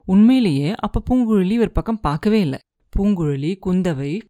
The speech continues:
வானதி, செம்பியன் மாதேவி, வானமாதேவி எல்லாரும், எல்லா அரண்மனை பெண்களும் ரொம்ப ஆர்வமா அப்படியே பொன்னியின் செல்வரையே பார்த்துக்கிட்டு இருப்பாங்க. மறுபடி மதுராந்தகர் பொன்னியின் செல்வரை பார்த்தப்ப அவர் சோழ குலத்தோட அந்த புராதன மணிமகுடத்தை அவரோட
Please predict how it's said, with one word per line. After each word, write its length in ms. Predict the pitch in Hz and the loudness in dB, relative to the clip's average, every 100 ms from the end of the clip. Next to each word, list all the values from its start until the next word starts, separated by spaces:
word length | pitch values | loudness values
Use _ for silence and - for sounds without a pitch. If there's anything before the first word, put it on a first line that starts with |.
| 175 | -2
வானதி, 440 | 190 208 170 139 | 2 2 2 0
செம்பியன் 460 | 196 - 190 214 208 | -2 0 0 2 2
மாதேவி, 560 | 160 147 147 135 165 208 | 2 0 -4 -4 -6 -4
வானமாதேவி 960 | 190 208 220 190 147 147 131 165 226 - | -2 0 2 0 0 -2 -4 -6 -8 -6
எல்லாரும், 680 | 180 208 247 254 208 160 _ _ _ | -2 0 2 2 0 -2 _ _ _
எல்லா 460 | 208 226 269 285 | 0 2 2 2
அரண்மனை 380 | 240 220 254 247 | 2 4 4 4
பெண்களும் 640 | 202 185 208 214 156 208 208 | 4 4 4 4 4 0 -4
ரொம்ப 460 | 165 175 233 269 | -2 0 2 0
ஆர்வமா 880 | 202 165 196 247 269 269 208 147 180 - _ | 0 0 0 0 2 2 2 0 -4 -8 _
அப்படியே 380 | _ 202 214 247 | _ -4 -2 -2
பொன்னியின் 420 | 269 208 220 254 233 | 0 2 4 4 2
செல்வரையே 420 | 220 220 220 240 277 | 2 4 6 4 4
பார்த்துக்கிட்டு 320 | 220 180 139 | 4 4 0
இருப்பாங்க. 360 | - 151 147 - _ _ | -2 -4 -6 -14 _ _
மறுபடி 580 | 190 202 247 277 185 208 | 2 4 4 2 2 0
மதுராந்தகர் 640 | 175 180 220 220 190 170 208 | 0 2 4 4 2 0 0
பொன்னியின் 300 | 208 233 226 | 2 2 2
செல்வரை 320 | 214 170 156 - | 0 -2 -2 -2
பார்த்தப்ப 640 | 165 196 - - 143 139 165 - _ | -2 -2 -4 -6 -6 -6 -8 -14 _
அவர் 260 | 190 175 | -2 -2
சோழ 360 | 156 202 233 254 | 0 2 2 2
குலத்தோட 380 | 202 175 180 160 | 0 0 0 0
அந்த 180 | 160 151 | 0 -2
புராதன 540 | - 185 208 226 208 | 0 2 2 2 2
மணிமகுடத்தை 680 | 175 156 208 202 156 - - | 2 2 2 2 0 -4 -4
அவரோட 340 | 185 208 180 | -2 0 0